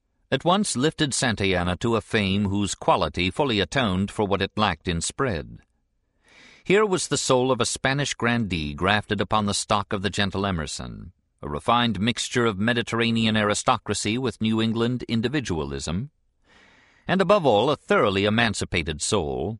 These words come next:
almost immune to the spirit of his age, speaking as if with the accent of some pagan scholar come from ancient Alexandria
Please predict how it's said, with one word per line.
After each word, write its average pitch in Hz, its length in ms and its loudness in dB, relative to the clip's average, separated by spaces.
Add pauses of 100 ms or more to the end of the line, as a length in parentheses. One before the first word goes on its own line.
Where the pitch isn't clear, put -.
(120)
almost 110 400 0
immune 113 560 0
to 87 80 -2
the 87 120 0
spirit 82 400 0
of 78 120 -2
his 78 180 -4
age, 85 460 -4 (360)
speaking 113 540 0
as 98 100 2
if 107 220 0
with 101 140 -2
the 107 200 -2
accent 107 460 -2
of 98 100 -4
some 107 220 -2
pagan 110 460 0
scholar 80 560 0
come 92 260 -2
from 98 220 -2
ancient 104 280 -2
Alexandria 92 840 0